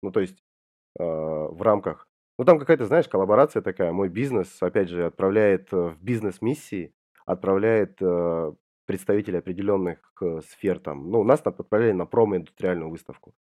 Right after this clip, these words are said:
То есть как раз сувенирная, промо-продукция, там какие-то корпоративные подарки, выставка была про это. И нас туда отправили. Отправил мой бизнес, но в какой-то кол-, в каком-то коллабе с фондом поддержки молодёжи. Если говорить о самостоятельной работе фонда поддержки молодёжи,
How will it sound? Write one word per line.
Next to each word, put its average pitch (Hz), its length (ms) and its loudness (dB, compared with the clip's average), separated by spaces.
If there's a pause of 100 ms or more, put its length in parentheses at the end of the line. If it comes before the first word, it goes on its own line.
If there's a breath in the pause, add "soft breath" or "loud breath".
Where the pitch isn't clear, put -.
(300)
То - 60 -8
есть 82 100 -6
как 90 100 -10
раз 85 160 -2
сувенирная, 104 680 -2
промо-продукция, 101 920 -2
там 76 220 -10
какие-то 87 320 -12
корпоративные 95 560 -6
подарки, 101 420 -2
выставка 92 340 -10
была 87 160 -2
про 87 180 -4
это. 82 280 -6 (440 soft breath)
И 101 80 -4
нас 131 180 4
туда 107 240 2
отправили. 76 480 -4 (300)
Отправил 117 420 6
мой 104 180 2
бизнес, 143 540 -2 (300 soft breath)
но 110 400 8
в - 60 -16
какой-то 104 360 -4
кол-, 85 260 -4
в - 60 -12
каком-то 90 360 -6
коллабе 90 360 -2
с - 40 -18
фондом 82 380 -6
поддержки 82 420 -10
молодёжи. 82 420 -10 (400)
Если 123 200 -2
говорить 127 520 0
о 123 120 -2
самостоятельной 127 640 0
работе 101 320 -4
фонда 90 260 -4
поддержки 87 420 -6
молодёжи, 85 460 -6